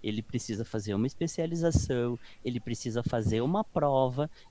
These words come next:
e aí ele pode ser também um supervisor de proteção radiológica. Então, o nosso colega também, ele acabava, eh, sendo, ãh, naturalmente muito,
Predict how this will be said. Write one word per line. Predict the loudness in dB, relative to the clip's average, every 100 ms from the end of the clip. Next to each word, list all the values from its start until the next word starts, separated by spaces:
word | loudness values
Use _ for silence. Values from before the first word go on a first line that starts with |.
| 0
e | 2
aí | 6 6
ele | 4
pode | 4 4 4 2
ser | 0 0 0
também | 2 2 4 4
um | 2
supervisor | -2 -2 -2 0 -2 -2
de | -4
proteção | -6 -6 -6 -4 -2
radiológica. | -2 -2 -2 -2 -4 -8 -18 -18 -14
Então, | 0 4
o |
nosso | 4 2
colega | 2 4 4 4
também, | 4 6 6 6
ele | 4 2 -2 -16 -8
acabava, | -6 0 0 4 6 8 6 6 6 4 2 2
eh, | 0
sendo, | -2 0 4 4 4 2 0 0
ãh, | 0 0 0 2
naturalmente | 6 6 4 2 2 4 4 4 4 0 -2 -2
muito, | 0 4 6 6 6 4 0 -2 0 0 -2